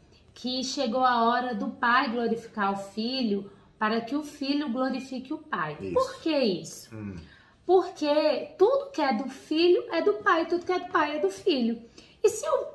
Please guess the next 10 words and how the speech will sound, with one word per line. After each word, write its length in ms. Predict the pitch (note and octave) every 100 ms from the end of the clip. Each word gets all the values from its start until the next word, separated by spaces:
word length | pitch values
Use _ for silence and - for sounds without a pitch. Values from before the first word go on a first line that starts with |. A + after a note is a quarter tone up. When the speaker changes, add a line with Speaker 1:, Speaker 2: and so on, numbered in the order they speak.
| - - _
Speaker 1:
Filho 640 | - - D#4 D4+ C4+ B3 G3+
veio, 380 | A#3+ A3 F3+
se 200 | F3 C#4+
Jesus 580 | C4+ D#4+ B3+ D#4 G4+ D#4+
veio 480 | A3 G#3+ F#3+ F3 E3+
pra 160 | - C4+
um 140 | D4+
plano 460 | - C4+ A#3+ G#3+ G3+
de 100 | G#3+
salvação, 1000 | - A3+ A#3+ B3+ C4+ - - G3+ E3+